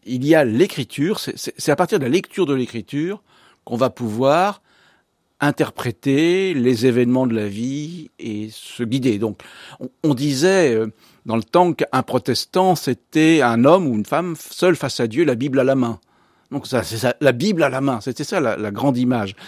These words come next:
Et en France, par exemple, au moment des guerres de religion, sous Louis quatorze, euh, euh, quand les, les soldats de, du roi entraient dans une maison pour savoir si c'est une maison protestante ou pas,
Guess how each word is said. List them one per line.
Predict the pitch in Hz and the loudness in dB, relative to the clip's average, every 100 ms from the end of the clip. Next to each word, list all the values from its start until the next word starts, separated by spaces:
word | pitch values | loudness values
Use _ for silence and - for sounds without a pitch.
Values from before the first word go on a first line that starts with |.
| - - | -18 -6
Et | 123 | -2
en | 120 | -2
France, | - 180 202 - | -2 -2 0 -2
par | 98 107 | -8 -8
exemple, | 107 160 214 - - - - _ | -4 -2 -2 -4 -16 -20 -20 _
au | 131 | 0
moment | 135 143 156 | 2 4 4
des | 123 | 2
guerres | 104 160 131 | 2 2 2
de | 127 | -2
religion, | 107 113 104 104 123 160 208 214 - - | -2 -2 -4 -4 -2 -2 -2 -8 -14 -18
sous | - 113 | -8 -2
Louis | 117 | -2
quatorze, | 117 120 - 143 143 127 104 113 | -2 -2 2 4 4 2 -6 -10
euh, | 107 107 _ - - - - | -10 -12 _ -20 -20 -20 -16
euh, | 101 - _ | -14 -16 _
quand | 170 165 - 123 | 4 4 2 -4
les, | 113 110 | -2 -2
les | 107 | -4
soldats | - 151 156 131 147 147 143 | 0 4 4 4 4 6 4
de, | 120 113 107 | 2 -4 -4
du | 107 | -4
roi | 117 131 143 135 - | -2 2 2 2 2
entraient | 147 143 - 156 | 2 2 0 0
dans | 123 113 | 0 -2
une | 110 113 | -2 0
maison | 131 131 151 147 | 2 2 2 0
pour | 113 | -4
savoir | 117 120 | -8 -8
si | - | -4
c'est | |
une | 117 | -2
maison | 117 - | 0 -2
protestante | - 120 113 - 123 110 | -4 -6 -4 -4 -4 -4
ou | |
pas, | - 147 254 | 0 0 0